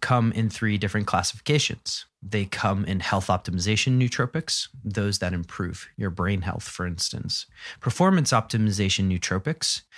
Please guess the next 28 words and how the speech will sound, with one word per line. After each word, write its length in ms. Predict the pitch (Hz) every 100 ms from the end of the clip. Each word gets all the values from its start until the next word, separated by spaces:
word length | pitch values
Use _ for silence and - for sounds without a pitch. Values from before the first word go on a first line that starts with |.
| - -
those 220 | 110 104
that 160 | 104 95
improve 580 | 92 90 151 139 117 - - -
really 460 | 135 143 120 107 - _ -
your 500 | 107 98 95 101 -
brain's 680 | 120 110 110 98 95 92 87
performance. 720 | - 85 156 151 104 104 - - - -
And 200 | 131 127
then 300 | 131 123 113 - - _ _ _ _ -
blue 220 | 107 127
tropics, 680 | 117 107 95 - - - - - -
which 360 | 123 143 - - -
include 540 | 135 - - 190 135 - -
both 300 | - 92 92
of 100 | 90
the 100 | 92
above. 460 | 87 - - - - _ _ - - - -
And 300 | 127 120 - - _ _ -
what 300 | 123 185 -
is 160 | 143 139
the 100 | 135
classic 600 | - - 120 - 123 -
blue 160 | 107 98
tropic 560 | - 87 104 95 - -
stack, 480 | - - 156 156
if 140 | 107 -
you 100 | 85
will? 260 | 71 87